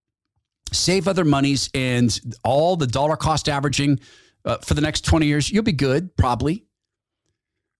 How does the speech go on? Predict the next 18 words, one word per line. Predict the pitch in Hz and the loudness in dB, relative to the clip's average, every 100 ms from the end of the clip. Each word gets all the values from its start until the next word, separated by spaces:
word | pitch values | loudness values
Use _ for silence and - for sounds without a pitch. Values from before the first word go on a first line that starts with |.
| _ | _
But | 131 - | -6 -2
man, | 147 143 147 143 - | 0 0 0 0 0
if | 127 127 | 0 2
you | 160 | 2
are | 127 | 2
five | 107 - 135 143 156 | -2 -4 -2 -2 -4
to | 120 | -4
ten | - 131 | 0 2
years | 101 92 | 2 2
out | 139 - | 0 -2
from | 202 | 0
retirement, | 208 - 175 196 196 _ | 0 2 0 0 -2 _
mm-mm. | 135 139 - 92 82 - _ _ _ _ _ _ | 0 2 2 0 0 -4 _ _ _ _ _ _
You | 117 | -2
gotta | 98 123 139 | 0 -2 0
have | 113 113 | 0 0
risk | 120 123 - | 0 0 0
management. | 113 113 101 73 | 0 0 0 -2